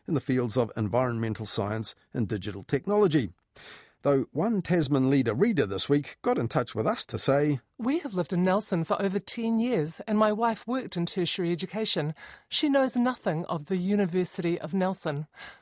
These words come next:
Speaker 2: Her inquiry to the Leader has not yet been replied to.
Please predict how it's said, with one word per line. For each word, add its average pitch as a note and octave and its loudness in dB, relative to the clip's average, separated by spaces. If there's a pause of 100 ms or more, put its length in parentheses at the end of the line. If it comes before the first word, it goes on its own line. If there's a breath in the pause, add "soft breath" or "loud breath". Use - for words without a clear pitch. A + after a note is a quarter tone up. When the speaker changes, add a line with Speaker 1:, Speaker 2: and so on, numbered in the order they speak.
(120)
Speaker 2:
Her E3 0
inquiry D#3+ 0
to F#3 -8
the E3 -2
Leader F3 0
has G#3+ -6
not A#3+ -2
yet G3 -4
been F3 -2
replied E3+ -4
to. D3+ -6